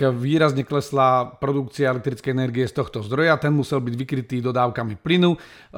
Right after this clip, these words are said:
zvýšené dodávky plynu pre generovanie elektrickej energie chýbali potom pri plnení z podzemných zásobníkov a preto Európska únia a väčšina krajín ide so zásobníkmi naplnenými zhruba na sedemdesiatpäť percent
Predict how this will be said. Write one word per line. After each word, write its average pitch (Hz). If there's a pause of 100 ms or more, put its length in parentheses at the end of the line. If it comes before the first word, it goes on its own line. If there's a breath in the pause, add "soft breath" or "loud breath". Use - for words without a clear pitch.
(460)
zvýšené 147
dodávky 143
plynu 139
pre 123
generovanie 135
elektrickej 127
energie 135 (160 loud breath)
chýbali 160
potom 143
pri 127
plnení 135
z -
podzemných 131
zásobníkov 151
a 127
preto 131
Európska 127
únia 135 (160 loud breath)
a -
väčšina 127
krajín 127
ide 120 (260 loud breath)
so 107
zásobníkmi 131 (280 soft breath)
naplnenými 127
zhruba 139
na 127
sedemdesiatpäť 131
percent 127